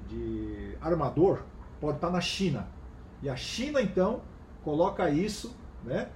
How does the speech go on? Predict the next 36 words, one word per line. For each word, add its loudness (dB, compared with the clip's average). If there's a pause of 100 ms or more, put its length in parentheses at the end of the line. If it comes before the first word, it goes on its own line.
(340)
para 2
o 4
mercado 2 (160)
brasileiro 4
poder 0
suprir. 0 (640)
Então, 0
a -2
D 2
S 2
F 4
é 0
uma -2
das 2
empresas -2
que -12
fica -2
monitorando, 2
recebendo 4
e-mails, 0
né? -4 (520)
E 0 (140)
aí 4
precisa 0
entender 2
a 2
característica 0
do -2
negócio 2
pra 2
entender 2
aonde 2
a -4
gente -4
pode 2
ajudar. -2